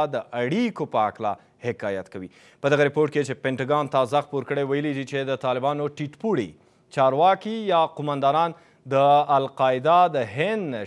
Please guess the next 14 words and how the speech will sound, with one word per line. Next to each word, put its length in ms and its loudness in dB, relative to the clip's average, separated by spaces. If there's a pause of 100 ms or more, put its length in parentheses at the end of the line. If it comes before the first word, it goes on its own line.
شبه 300 0
جزیرې 500 0
له 100 4 (220)
ډلې 320 2
سره 180 0
چې 240 -6
د 220 -6
ای 160 0
کیو 240 -6
آی 160 0
اس 160 -6
په 100 -8
نوم 160 -6
یادیږي، 400 -2